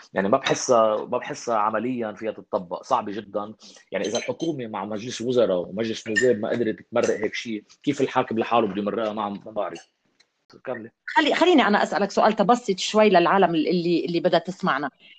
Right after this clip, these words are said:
Speaker 2: آه، أول شيء، آه، هو بالقانون، آه، خلينا نعترف إنه هن ما عم، ما ارتكبوا ولا مخالفة قانونية. أنا حرة ظهر مصرياتي. كرمال هيك السؤال الكبير هلأ، أنت لما عم تطلب مني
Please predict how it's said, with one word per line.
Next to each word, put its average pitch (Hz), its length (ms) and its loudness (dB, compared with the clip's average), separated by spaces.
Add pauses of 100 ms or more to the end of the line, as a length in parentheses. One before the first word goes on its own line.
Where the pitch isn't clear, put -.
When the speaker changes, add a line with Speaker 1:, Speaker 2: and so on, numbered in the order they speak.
(220)
Speaker 2:
آه، 185 360 4
أول 294 240 6
شيء، 311 520 2
آه، 190 800 4
هو 277 260 0 (280)
بالقانون، 247 640 6 (600)
آه، 165 60 0 (120)
خلينا 247 280 6
نعترف 247 480 4
إنه 220 260 4
هن 330 200 4
ما 415 60 6 (160)
عم، 269 200 0
ما 320 80 8
ارتكبوا 294 440 4
ولا 277 120 6
مخالفة 226 500 0
قانونية. 214 500 2
أنا 269 100 0
حرة - 240 0
ظهر 208 220 -2 (100)
مصرياتي. 196 580 0 (640)
كرمال 220 280 6
هيك 349 160 4
السؤال 254 420 4
الكبير 233 380 2
هلأ، 208 380 4
أنت 330 180 4
لما 208 240 6
عم - 200 -6
تطلب 208 380 0
مني 240 400 6